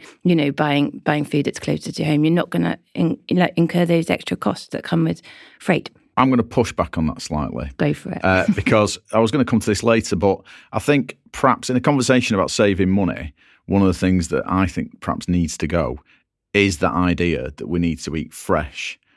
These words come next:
Speaker 2: and seasonally, personally, because, uh, you know, a, a great tip that I've read in your work before,
Speaker 1: Mm-hmm.
Speaker 2: stock cubes.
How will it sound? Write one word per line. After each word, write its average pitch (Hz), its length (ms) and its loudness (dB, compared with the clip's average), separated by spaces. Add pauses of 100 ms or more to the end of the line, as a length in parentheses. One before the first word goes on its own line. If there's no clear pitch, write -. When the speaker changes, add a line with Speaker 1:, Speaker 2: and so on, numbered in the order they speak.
(140)
Speaker 2:
and 80 140 -4
seasonally, 76 640 -2
personally, 113 640 0 (360)
because, 107 420 2 (340)
uh, 101 300 4 (120)
you 110 140 0
know, 76 220 -2 (1000)
a, 120 180 2
a 123 80 2
great 123 340 2
tip - 240 0
that 90 100 -2
I've 85 180 -2
read 92 160 2
in 90 120 2
your 92 400 0
work 85 280 -2
before, 87 440 -2
Speaker 1:
Mm-hmm. - 460 -20 (200)
Speaker 2:
stock - 300 0
cubes. 65 460 -8